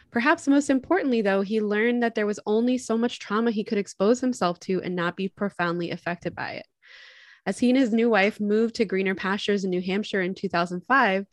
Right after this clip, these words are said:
he found himself hoping that a change in scenery and the kind of clients that he would be working with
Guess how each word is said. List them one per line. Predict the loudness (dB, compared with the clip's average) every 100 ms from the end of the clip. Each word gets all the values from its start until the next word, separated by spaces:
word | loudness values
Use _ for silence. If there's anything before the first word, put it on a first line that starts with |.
| -18 -20 -20 _
he | 0
found | 4 4
himself | 4 2 2
hoping | 2 0 2 0 -2 -4
that | -4
a | -4
change | -2 -2 0
in | -2
scenery | -2 -2 0 0 0 -2
and | -4
the | -4
kind | -2 -4
of | -2
clients | 0 2 0 -2
that | -2
he | -2
would | -2
be | -2
working | 0 -2 -4 -4
with | -4